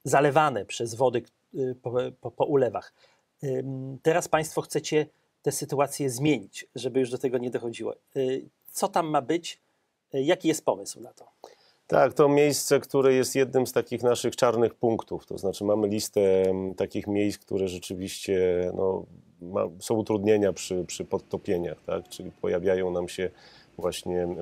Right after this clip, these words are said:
Speaker 2: problemy i, i one się powtarzają w, w określonych miejscach. E, i tutaj mieliśmy problemy w dwa tysiące szesnastym roku, w dwa tysiące osiemnastym też dwa razy, tak? Od tego czasu mieliśmy spokój, ale, no, to nie znaczy, że, że taka sytuacja się nie może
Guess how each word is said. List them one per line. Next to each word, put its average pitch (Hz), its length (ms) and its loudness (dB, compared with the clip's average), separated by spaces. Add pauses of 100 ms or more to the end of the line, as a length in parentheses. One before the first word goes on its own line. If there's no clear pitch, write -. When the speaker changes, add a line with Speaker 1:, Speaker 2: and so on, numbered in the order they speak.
Speaker 2:
problemy 95 580 0
i, 90 360 -8
i 92 60 -2
one 90 420 0
się 87 200 -6
powtarzają 87 760 0
w, 85 280 -8
w - 100 -8
określonych 85 520 -8
miejscach. 87 480 -4 (600)
E, 95 180 0
i 104 240 -4 (180)
tutaj 120 300 4
mieliśmy 110 480 2
problemy 101 440 2
w 92 40 -4
dwa 98 120 2
tysiące 90 380 -4
szesnastym 113 540 -2
roku, 101 360 0
w 90 60 -12
dwa 90 140 0
tysiące 90 580 -4
osiemnastym 101 680 0
też 95 180 -2
dwa 98 200 2
razy, 92 360 2
tak? 98 260 0
Od 87 100 -10
tego 92 220 -4
czasu 92 480 -2 (420)
mieliśmy 90 300 -8
spokój, 101 540 2
ale, 110 320 2
no, 110 220 4
to 107 140 -2
nie 104 140 0
znaczy, 101 340 0
że, 95 260 0
że 87 100 -12
taka 95 220 -8
sytuacja - 380 -4
się 98 120 -8
nie 92 100 -6
może 92 360 -2